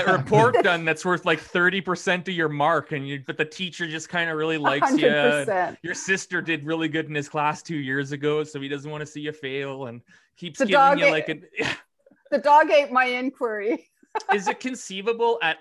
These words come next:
Speaker 2: all to imagine him asking for another extension in July? 'Cause I wouldn't have thought that he could have possibly asked for this one after the last one before this included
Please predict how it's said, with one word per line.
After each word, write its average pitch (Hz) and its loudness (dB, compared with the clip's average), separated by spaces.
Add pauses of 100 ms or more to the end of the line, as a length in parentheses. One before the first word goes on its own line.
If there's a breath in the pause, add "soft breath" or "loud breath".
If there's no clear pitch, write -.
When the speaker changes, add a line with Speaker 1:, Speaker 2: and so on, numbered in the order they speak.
Speaker 2:
all 156 0
to 175 -12
imagine 143 -6
him 135 -12
asking 131 -12
for 131 -12
another 120 -10
extension 117 -16
in 127 -16
July? 117 -16
'Cause 127 -12
I 135 -2
wouldn't 156 -8
have 131 -12
thought 139 -8
that 135 -10
he 131 -14
could 135 -10
have 117 -16
possibly 135 -10
asked 123 -10
for 127 -18
this 147 -8
one 117 -14 (280 soft breath)
after 143 -6
the 135 -12
last 156 -4
one 190 -8
before 165 -4
this 160 -6
included 160 -8